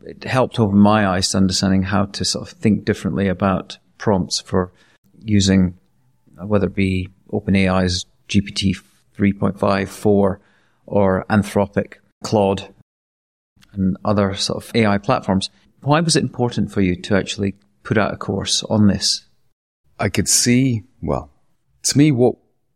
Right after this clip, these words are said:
Speaker 2: I realized very quickly with A I was that this is a turning point in history. So I, because I've been teaching innovation for so long, very often I, I give people, like, history lessons about innovation. And, you know, all the way back to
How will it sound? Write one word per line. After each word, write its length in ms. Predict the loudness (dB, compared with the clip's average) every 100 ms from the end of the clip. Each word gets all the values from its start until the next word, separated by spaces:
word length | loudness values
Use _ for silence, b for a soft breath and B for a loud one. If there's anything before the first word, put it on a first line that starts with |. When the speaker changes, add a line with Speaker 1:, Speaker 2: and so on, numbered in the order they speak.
| _ -8
Speaker 2:
I 60 | -4
realized 540 | -2 2 4 4 2
very 180 | 2 0
quickly 320 | 0 -4 -2
with 160 | -4 -4
A 160 | -2 0
I 280 | 0 -2 -2
was 200 | -6 -6
that 260 | -4 -4 0
this 360 | 0 0 -4 -10 _ _ _ -12
is 100 | -10
a 60 |
turning 360 | -4 -2 0 0
point 240 | 0 -2
in 60 | -2
history. 560 | -4 -4 -6 -8 -10 -16 _ _ _ _ -12
So 520 | -4 -2 2 4 4
I, 260 | 2 2 -2 -6 -6
because 220 | 0 2
I've 60 |
been 140 | 4 2
teaching 380 | 2 2 2 2
innovation 600 | 2 4 2 0 -6 -8 _ _
for 160 | -8 -4
so 180 | 0 2
long, 300 | 2 0 2
very 200 | 2 0
often 240 | -2 -2
I, 200 | -2 -2
I 80 | -6 _ -4
give 180 | -4 -2
people, 240 | -2 0
like, 120 | 0
history 360 | -2 -4 -4 -6
lessons 440 | -6 -8 -12 -16 _ _ _ _
about 240 | 0 2 2
innovation. 580 | 0 0 -2 -4 -10 -14 _ _ _ _ _ _
And, 540 | -10 -8 -6 -6 -8 -10 -8
you 120 | -2 0
know, 100 | 2
all 160 | 2
the 60 | 2
way 140 | 0
back 400 | 0 -2 -4 -6
to 340 | -4 -2 -4